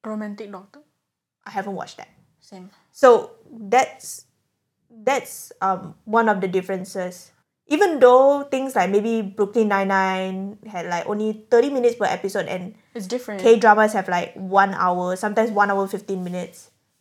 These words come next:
Speaker 2: But I would rather binge watch one hour, fifteen minutes for sixteen episodes and I'd be done with it.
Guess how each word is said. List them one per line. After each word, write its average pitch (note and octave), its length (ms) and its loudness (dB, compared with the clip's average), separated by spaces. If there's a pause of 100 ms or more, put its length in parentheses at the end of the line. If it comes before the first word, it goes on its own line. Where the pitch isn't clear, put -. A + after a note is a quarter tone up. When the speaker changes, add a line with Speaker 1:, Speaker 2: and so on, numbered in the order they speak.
(100)
Speaker 2:
But F3+ 200 0 (720)
I G3+ 60 2
would F#3 220 0
rather F3+ 280 4
binge F#3 400 -4
watch - 260 -8
one F#3+ 160 0
hour, G3+ 160 2
fifteen G#3 260 -10
minutes F#3 200 -8
for F3 80 -10
sixteen A3+ 580 -4 (240)
episodes F#3+ 500 -8
and F3+ 140 -14
I'd D#3+ 140 -14
be E3 80 -18
done D#3+ 240 -14
with - 140 -20
it. - 200 -18